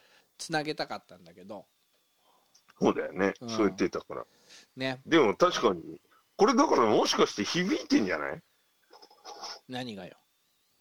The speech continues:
Speaker 1: あ、俺の
Speaker 2: お-、俺らのラジオ
Speaker 1: 放送が。
Speaker 2: 聞いてんじゃん。うん。
Speaker 1: うん。絶対もうみんなアタックチャンスやりだすよね。来週。
Speaker 2: <laughs> いや、谷原さんの真似は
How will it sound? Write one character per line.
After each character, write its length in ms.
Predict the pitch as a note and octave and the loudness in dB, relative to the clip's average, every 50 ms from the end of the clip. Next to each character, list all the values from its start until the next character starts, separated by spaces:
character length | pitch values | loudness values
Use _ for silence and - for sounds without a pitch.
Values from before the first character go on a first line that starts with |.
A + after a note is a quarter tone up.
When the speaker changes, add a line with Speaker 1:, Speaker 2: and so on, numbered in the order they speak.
| _ _ - | _ _ 2
Speaker 1:
あ、 120 | D3 D3+ | 4 6
俺 280 | D3 D3+ E3 F3 F3 F3+ | 6 8 6 6 6 4
の 140 | F3 E3+ | 4 4
Speaker 2:
お-、 200 | D#3+ D#3 C3 C3+ - A#2 | 6 6 4 4 4 4
俺 160 | C#3+ G#3+ A3+ | 4 6 6
ら 160 | E3 G3 D#3+ | 6 6 4
の 220 | A#2 G#2 D#3+ D3+ | 4 4 6 6
ラ 40 | - | 6
ジ 100 | - - | 6 4
オ 40 | D#3 C#3+ | 2 0
Speaker 1:
放 20 | C#3 | 2
送 20 | |
が。 160 | C3+ C#3+ C#3+ | 2 4 2
Speaker 2:
聞 40 | G#3+ | 2
い 40 | G#3 | 2
て 140 | G3+ C4 B3 | 0 0 0
ん 40 | |
じ 80 | G3+ A#2+ | 2 0
ゃ 20 | |
ん。 760 | - - _ - - _ _ _ _ _ _ _ _ - - E2+ | 0 -2 _ -20 -20 _ _ _ _ _ _ _ _ -10 -6 -2
う 20 | |
ん。 520 | F2 F2 E2+ E2 D#2 C#3+ D3 C#3 C3+ C3+ | 0 0 0 0 -2 -2 0 0 2 2
Speaker 1:
う 20 | A#2+ | 2
ん。 40 | A#2 - - - - - | 0 -2 -8 -14 -14 -14
絶 300 | E3 - C#3+ F3+ F#3+ - | -6 -2 0 0 0 2
対 180 | - G3+ G3 | 2 2 2
も 180 | F#3 F#3 F#3+ F#3+ | 2 2 2 2
う 40 | F3 | 2
み 120 | E3 F3 | 2 0
ん 20 | F3+ | 2
な 140 | F3+ E3 | 2 2
ア 60 | D#3+ D#3 | 4 4
タ 80 | - | 2
ッ 60 | F#3 F3+ | 0 0
ク 120 | - F#3 | 0 -2
チ 120 | E3+ - F3+ | 0 0 0
ャ 40 | |
ン 60 | D#3+ D3 | 0 0
ス 80 | - | 0
や 100 | B2+ B2+ | 0 0
り 80 | B2+ B2+ | 2 2
だ 120 | A#2+ A#2+ | 0 0
す 120 | - - G#2+ | -2 -4 -10
よ 80 | F#2+ | -12
ね。 200 | F#2+ G2 F#2+ - _ _ _ _ _ _ _ _ _ _ _ _ _ _ | -12 -14 -16 -18 _ _ _ _ _ _ _ _ _ _ _ _ _ _
来 200 | A2+ A2 G#2+ G#2 | -8 -8 -8 -8
週。 260 | - - - G2+ G2 - - - _ - | -10 -10 -10 -12 -12 -14 -18 -10 _ 2
Speaker 2:
<laughs> 80 | D#3 E3+ G3+ F3+ F3+ - A3 - _ - B3+ - _ - A4 - _ _ _ _ _ _ _ _ _ _ _ - | 2 2 2 0 -4 -6 -10 -10 _ -8 -10 -4 _ 0 0 0 _ _ _ _ _ _ _ _ _ _ _ -4
い 40 | F#2+ | -2
や、 100 | F2 E2 | -2 -2
谷 300 | - - - A#2+ F3 G3+ | -2 -2 -2 -2 0 0
原 280 | G3+ G#3+ F#3 B2 G2+ F2 | 2 2 4 4 4 2
さ 180 | - - F2+ | 2 2 2
ん 40 | F2 | 2
の 120 | E2+ D#2 | 0 -2
真 160 | D#2+ E2 E2 E2+ | -2 0 0 2
似 120 | E2+ E2+ | 2 4
は 160 | E2+ E2+ E2 | 4 2 2